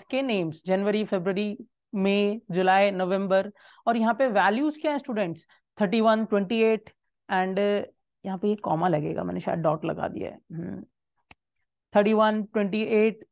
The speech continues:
थर्टी वन, then थर्टी वन, then थर्टी। ये वैल्यूज हुई की और वैल्यूज। और एक डिक्शनरी होता ही यही है, की और वैल्यू का पेयर यहाँ पे एक एलिमेंट होता है।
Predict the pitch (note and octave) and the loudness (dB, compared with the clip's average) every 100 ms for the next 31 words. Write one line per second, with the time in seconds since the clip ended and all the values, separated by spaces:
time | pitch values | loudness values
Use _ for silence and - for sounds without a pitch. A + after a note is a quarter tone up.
0 | _ G3 G3+ G3+ G3+ G#3 G3 G3 G3 G3 | _ -2 0 2 2 0 0 0 0 -6
1 | F3+ F#3 G#3 G3+ G3+ G3+ G3+ G3+ F3+ D#3 | -4 -4 0 0 0 0 0 0 -6 -6
2 | E3+ D#3+ - _ - A3+ B3+ G#3 D#3 E3 | -8 -10 -16 _ -2 2 4 4 4 2
3 | D#3+ D3 D3 E3+ - _ G#3+ A#3 D4+ D#4+ | -2 -6 -10 -14 -20 _ 0 2 0 -4
4 | _ _ - G3 C4 E4+ E4 _ - F3 | _ _ 2 4 4 2 -8 _ -2 2
5 | E3+ D#3 D#3 F3 _ _ A3+ A#3 G3+ G#3+ | 2 2 -6 -10 _ _ 2 2 -2 -6
6 | - B3+ A#3+ G#3 G3+ B3+ B3 G#3+ G3+ A3 | -4 0 2 2 2 2 0 0 0 0
7 | A3 A3+ A3 A3 A3 F#3 F3 F#3 A3+ A3+ | -4 -6 0 2 4 2 2 0 -2 0
8 | F#3+ F#3+ G3+ F3+ E3+ G#3+ - G3+ F#3 E3+ | 0 0 0 -2 -4 -6 -4 -4 0 -2
9 | E3 D#3+ D#3+ D3+ D3+ | -2 -4 -6 -6 -8